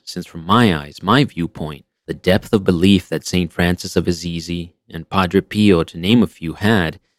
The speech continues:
in seeing themselves as disciples of Christ in the physical sense is utterly beyond astonishing,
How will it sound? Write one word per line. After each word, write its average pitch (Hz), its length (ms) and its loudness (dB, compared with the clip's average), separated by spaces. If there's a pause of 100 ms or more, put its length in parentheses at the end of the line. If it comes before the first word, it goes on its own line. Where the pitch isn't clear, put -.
(200)
in 90 100 -4
seeing 113 440 4
themselves 95 520 0
as 87 140 -10
disciples 98 640 -2
of - 120 -20
Christ 90 580 -2 (320)
in 90 120 -8
the - 80 -16
physical - 440 2
sense - 520 -12 (360)
is - 300 -2
utterly 110 300 4
beyond 92 420 2
astonishing, 87 800 -2